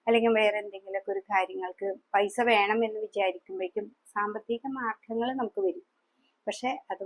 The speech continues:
മുഴുവൻ കടമായിരിക്കും. അതായത് നമ്മളിപ്പോ ലോൺ എടുക്കാവോ, വല്ലവരെ കയ്യിൽ നിന്ന് മാറ്റിയെടുക്കുക, അങ്ങനെയൊക്കെ ആയിരിക്കും നമ്മുടെ കയ്യിൽ കിട്ടുക.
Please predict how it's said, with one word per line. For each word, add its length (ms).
മുഴുവൻ 320
കടമായിരിക്കും. 840
അതായത് 360
നമ്മളിപ്പോ 400
ലോൺ 300
എടുക്കാവോ, 500
വല്ലവരെ 300
കയ്യിൽ 120
നിന്ന് 140
മാറ്റിയെടുക്കുക, 640
അങ്ങനെയൊക്കെ 800
ആയിരിക്കും 360
നമ്മുടെ 260
കയ്യിൽ 160
കിട്ടുക. 300